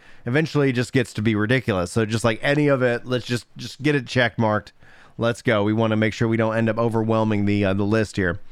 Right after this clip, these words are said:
The following additions and adjustments have been made to the Faux Hollows.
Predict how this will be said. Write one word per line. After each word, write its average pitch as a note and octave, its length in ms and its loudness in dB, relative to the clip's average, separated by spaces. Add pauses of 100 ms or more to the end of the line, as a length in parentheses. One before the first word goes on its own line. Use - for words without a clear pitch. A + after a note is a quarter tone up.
(360)
The B2 80 -2
following F3+ 280 2
additions E3+ 540 2
and C#3 160 2
adjustments C#3 320 2
have C3+ 100 2
been C#3+ 120 2
made A#2 320 2
to C#3 160 2
the E3 100 0
Faux G#2+ 320 0
Hollows. B2 480 0